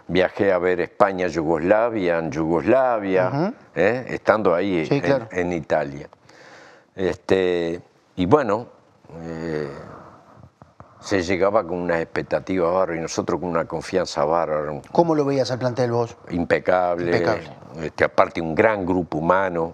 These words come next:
Speaker 1: Se hablaron muchas cosas,
Speaker 2: Sí.
Speaker 1: pero yo puedo dar de que fue un, un grupo de fierro, ¿sí?
Speaker 2: Ujú.
Speaker 1: Con muy buenos jugadores, con trayectoria, con un nivel altísimo. Jugamos el partido con España,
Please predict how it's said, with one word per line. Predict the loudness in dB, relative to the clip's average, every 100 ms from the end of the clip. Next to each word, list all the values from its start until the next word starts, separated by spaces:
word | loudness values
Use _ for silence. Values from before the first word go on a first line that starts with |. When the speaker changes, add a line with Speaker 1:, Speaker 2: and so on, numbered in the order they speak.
| -2
Speaker 1:
Se | 0
hablaron | 4 2 2
muchas | -4 -4 -2
cosas, | -2 0 0
Speaker 2:
Sí. | 0
Speaker 1:
pero | 0 0
yo | 4 4
puedo | 6 6 6 2
dar | 2 -2 -16 -20 -14 -2
de | 0 0
que | -4
fue | -2 -2
un, | -2 -4 -10 _ -20 -20 -12 -4
un | 0
grupo | 2 2 2 0
de | 0
fierro, | -2 0 0 -2 -10 -20 _ _ _ -20 -14
¿sí? | -2 0 0 -4 -8
Speaker 2:
Ujú. | -4 -2 -2 -4 -8
Speaker 1:
Con | -2
muy | 2 2 2
buenos | 0 0 -2
jugadores, | 2 2 4 2 0 -2
con | -4 0
trayectoria, | 0 0 -4 -4 2 4 4 2 2 0 0
con | -6 -8 -12 -20 _ -8
un | -4
nivel | -2 0 0 -2
altísimo. | -6 -10 -10 -12 -20 _ _ _ _ _ -20 _ -2
Jugamos | 0 0 -2
el | -2
partido | -4 -2 0 0
con | 0 -4
España, | -4 0 0 0 -8